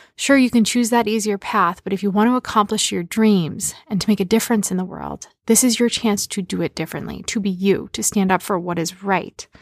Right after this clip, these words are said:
to make those tougher choices and to help other people and to be courageous and to do it not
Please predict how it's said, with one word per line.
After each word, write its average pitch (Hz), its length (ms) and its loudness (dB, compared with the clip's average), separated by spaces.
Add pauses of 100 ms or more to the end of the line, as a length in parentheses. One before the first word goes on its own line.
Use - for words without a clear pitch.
(500)
to - 100 -2
make 196 160 6
those 202 200 -2
tougher - 360 0
choices 190 480 -2
and 175 120 -2
to - 60 -6
help - 280 0
other 220 160 -2
people 190 300 -4
and 180 120 -4
to - 80 -8
be 208 140 -2
courageous 226 760 2 (680)
and 233 120 2
to 240 60 2
do 269 240 2
it 226 180 0 (280)
not 240 680 2